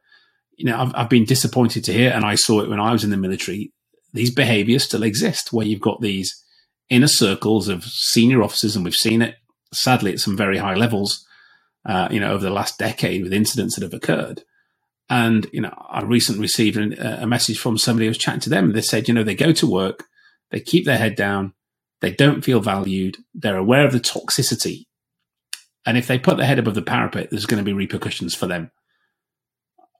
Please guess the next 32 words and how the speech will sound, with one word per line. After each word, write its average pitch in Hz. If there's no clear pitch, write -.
Uh, -
and -
it 131
really 147
saddened 120
me 92
to 98
hear 101
that. 85
And 98
they 98
said 113
all 143
they 143
do 107
is 98
go 117
in, 95
protect -
those 139
below 104
them, 92
try 131
and 131
give 120
those 113
below 104
them 101
the 104
opportunity -
to -
safely 98